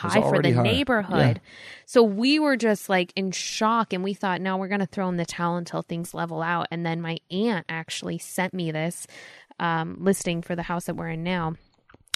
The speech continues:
Speaker 2: And I, I literally responded right away. I looked at a few of the pictures and I said, "It's perfect." And then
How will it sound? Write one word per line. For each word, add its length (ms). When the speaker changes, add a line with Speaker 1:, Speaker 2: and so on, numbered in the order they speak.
Speaker 2:
And 200
I, 280
I 120
literally 380
responded 480
right 200
away. 260
I 120
looked 240
at 80
a 20
few 340
of 120
the 80
pictures 580
and 100
I 60
said, 380
"It's 160
perfect." 680
And 160
then 260